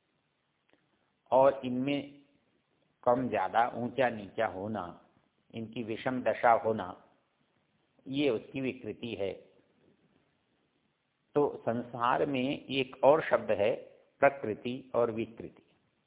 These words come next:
तो सामान्य रूप से विकृति से सुनने से हमारे मस्तिष्क में आता है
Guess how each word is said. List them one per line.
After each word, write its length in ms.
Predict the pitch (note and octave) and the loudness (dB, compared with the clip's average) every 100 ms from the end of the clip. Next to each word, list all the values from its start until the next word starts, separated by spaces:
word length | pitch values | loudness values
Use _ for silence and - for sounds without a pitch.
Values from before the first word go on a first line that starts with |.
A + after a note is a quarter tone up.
| _ _ _ _ _ _ _ _ | _ _ _ _ _ _ _ _
तो 60 | C3+ | -8
सामान्य 480 | - B2 C3 D3+ D3+ | 0 0 0 -2 -2
रूप 160 | C#3 | -4
से 480 | - - B2+ B2+ - B2+ | -4 0 0 0 -4 -8
विकृति 600 | C3 C3 B2+ C#3 C3+ - | -6 -4 -6 -6 -10 -6
से 100 | C3+ | -6
सुनने 640 | C3+ - - A#2 B2 C3+ B2 | -6 -14 -8 -6 -4 -4 -4
से 140 | B2+ | -4
हमारे 360 | A2 A2+ A#2 A#2+ | -2 -2 -2 0
मस्तिष्क 520 | A2+ - B2+ B2 A#2 | -2 -4 -6 -6 -6
में 140 | A#2 | -2
आता 340 | G2+ G2 A2+ G2 | 0 2 2 2
है 300 | F#2+ - | 0 -6